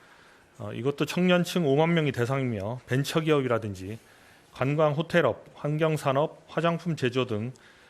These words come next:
유망산업 분야, 분야에서의 실무 경험을 바탕으로 계속 근무를 하거나 연관 부-, 분야로 취업을 촉진을 유도할 계획입니다.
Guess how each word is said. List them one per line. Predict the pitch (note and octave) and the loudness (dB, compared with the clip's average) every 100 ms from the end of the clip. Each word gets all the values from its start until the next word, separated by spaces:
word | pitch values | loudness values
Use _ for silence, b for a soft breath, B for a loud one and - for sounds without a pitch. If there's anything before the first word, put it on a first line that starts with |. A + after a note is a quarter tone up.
| _ B2+ | _ 0
유망산업 | D3 E3 D#3+ D#3+ D#3+ | 2 2 2 2 0
분야, | - D3 D3 D3 - | 0 0 2 -2 -8
분야에서의 | - D3 D#3 C#3+ - A#2+ G#2+ A#2+ | 0 4 4 4 2 0 0 -4
실무 | - F#3+ G3 | -2 0 0
경험을 | E3 C#3 C#3+ C#3 | 0 0 0 -2
바탕으로 | B2+ - C#3 A#2+ G#2 B2 B B B B B _ | -4 -6 -4 -4 -4 -6 B B B B B _
계속 | - B2+ E3+ E3 | -2 0 2 0
근무를 | D3+ D3 D#3 D3+ | 2 2 2 0
하거나 | C3+ D3 C#3 C#3 F#2 | 0 0 2 0 0
연관 | A2 B2+ D3 D3 | -2 0 0 -2
부-, | - - _ | -6 -16 _
분야로 | C3+ C3 A#2+ G#2 | -2 0 2 0
취업을 | - D#3+ D3+ C#3+ | 0 0 0 -2
촉진을 | - - D#3+ D#3+ E3 E3 - _ - | -6 -10 -4 -2 -4 -8 -20 _ -8
유도할 | A#2 C3 B2+ | 0 0 0
계획입니다. | - A2 G#2+ F#2+ F2+ F2 | -2 -2 -2 -6 -10 -12